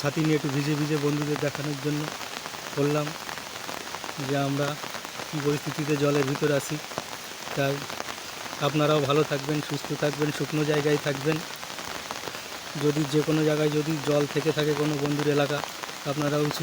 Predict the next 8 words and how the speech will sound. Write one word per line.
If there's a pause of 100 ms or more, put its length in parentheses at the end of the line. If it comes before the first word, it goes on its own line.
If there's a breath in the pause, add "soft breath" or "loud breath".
জায়গায়
উঠে
যাবেন, (420)
জলে
থাকবেন
না। (1600)
ভালো
থাকবেন,